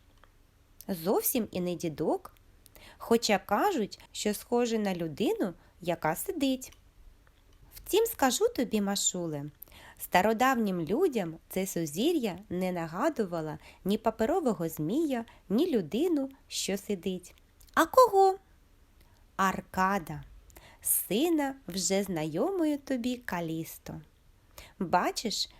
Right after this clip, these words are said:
тепер Аркад не дозволяє своїм собакам напасти на матір. На честь Аркада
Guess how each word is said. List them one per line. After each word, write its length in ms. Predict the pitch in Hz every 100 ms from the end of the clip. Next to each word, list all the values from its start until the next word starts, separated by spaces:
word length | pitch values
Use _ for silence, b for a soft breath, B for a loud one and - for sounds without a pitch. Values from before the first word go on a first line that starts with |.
| b -
тепер 440 | 190 - 190 185
Аркад 640 | 175 170 - 170 208 349 - b b b -
не 160 | 180
дозволяє 640 | 170 185 165 160 160 277 302
своїм 480 | - 214 214 196 196
собакам 580 | - 180 185 175 175
напасти 580 | 165 165 - 165 - -
на 140 | 170 170
матір. 480 | 185 165 - 139 - _ _ _ - - - - - _ _ _ _ _ _ _ - _ - _ - B B -
На 200 | 196 226
честь 400 | - 285 277 -
Аркада 720 | 214 202 - 180 302 269 156